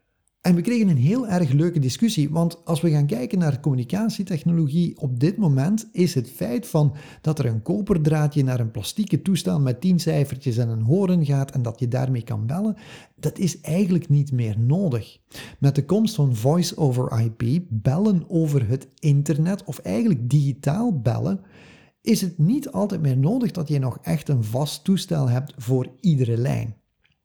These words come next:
En het werd een heel erg leuke discussie met het personeel, waarvan er een aantal zeiden van: "Goh,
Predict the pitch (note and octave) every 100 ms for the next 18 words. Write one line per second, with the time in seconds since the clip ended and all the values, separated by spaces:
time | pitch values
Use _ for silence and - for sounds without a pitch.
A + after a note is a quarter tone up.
0 | _ _ - - - - - _ _ _
1 | - F#3 F#3 F3 F#3 D#3+ C3+ F3 B3+ F3
2 | D#3 - C#3 C3 D3 A3+ A3 C#3+ C3 -
3 | F#3 - B3+ B3+ F3 D3 C#3+ D3 C#3+ C#3+
4 | A#2 - A2 B2+ A3+ C4 - C3+ C#3+ A#2+
5 | C3 B2+ B2+ C3+ D3 F#3 A3 D3 C#3 C3+
6 | A#2 A#2 A#2 - C4+ A#3+ A#2+